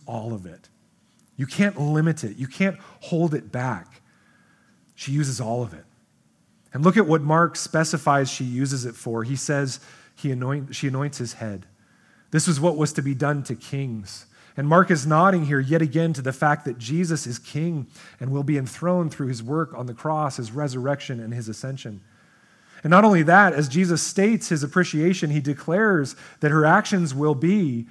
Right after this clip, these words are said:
alongside the gospel wherever it is proclaimed because the gospel is God's extravagant love, and this action is extravagant. For in her actions, she has not only anointed him as king,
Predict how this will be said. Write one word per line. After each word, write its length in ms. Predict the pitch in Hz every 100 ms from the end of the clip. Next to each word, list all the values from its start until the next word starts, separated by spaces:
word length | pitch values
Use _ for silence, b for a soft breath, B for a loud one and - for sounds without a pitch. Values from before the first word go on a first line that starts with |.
| B B B
alongside 880 | 131 143 165 214 190 - 175 202 156
the 80 | 139
gospel 580 | 151 175 180 - 127
wherever 560 | 123 143 156 175 208 185 151
it 80 | 147
is 160 | 123 - 151 - _
proclaimed 640 | 160 135 160 175 180 156 131
because 380 | 139 160 139
the 60 | 135
gospel 640 | 131 175 208 202 - 143
is 140 | 131 120
God's 440 | 165 175 190 135
extravagant 680 | 139 - 170 165 147 127 127
love, 420 | 147 156 127 113 B B B B B B
and 180 | 127 135
this 220 | 160 185 -
action 500 | 156 156 151 - 127 131
is 320 | 190 190 151
extravagant. 1120 | 143 - - - 147 160 147 127 117 92 - _ b b b b b b
For 160 | - -
in 140 | 180
her 120 | 180
actions, 540 | 151 160 170 - 143 131
she 140 | 175
has 140 | 156 131
not 220 | 156 175
only 240 | 160 151
anointed 460 | 135 147 175 165 127
him 160 | 143
as 120 | 123 117
king, 520 | - 180 190 156